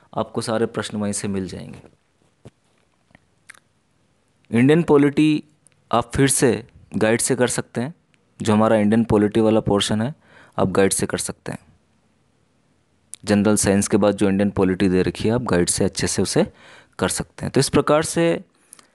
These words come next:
डियर स्टूडेंट्स आपका जो फर्स्ट पेपर है वो कंप्लीट हो जाता है। फर्स्ट पेपर में सेवेंटी फ़ाइव क्वेश्चन आएंगे जो वन फिफ्टी मार्क्स के होंगे और लगभग आप लोगों को फ़ोर्टी प्लस या थर्टी फ़ाइव प्लस क्वेश्चन इसमें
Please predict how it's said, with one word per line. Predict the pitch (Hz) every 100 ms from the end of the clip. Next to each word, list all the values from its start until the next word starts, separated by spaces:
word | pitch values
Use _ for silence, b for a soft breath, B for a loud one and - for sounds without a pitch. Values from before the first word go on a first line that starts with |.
| b -
डियर | 135
स्टूडेंट्स | 143 151 151 143
आपका | 123 - 135 135 - _ -
जो | 117
फर्स्ट | - 135 -
पेपर | 113 117
है | 120
वो | 117
कंप्लीट | 107 101 127 185 - b b b
हो | 110
जाता | 107 104 107
है। | 117 185 _ -
फर्स्ट | 120
पेपर | - 117 117
में | 123 123 113 - b b b -
सेवेंटी | 117 113 120
फ़ाइव | 123 120 120
क्वेश्चन | 113 - 120
आएंगे | 113 117
जो | 117 113
वन | 120
फिफ्टी | 113 - 123
मार्क्स | 110 - -
के |
होंगे | 110 104 147 - B B 104
और | 101
लगभग | 107 101 131 - 104
आप | 117 120
लोगों | 117 113
को | 127 165 _ _
फ़ोर्टी | - 120 -
प्लस | 143 - 131 -
या | 127
थर्टी | 120 107
फ़ाइव | 123 120 120 -
प्लस | 127 -
क्वेश्चन | 117 107 - 117
इसमें | - 135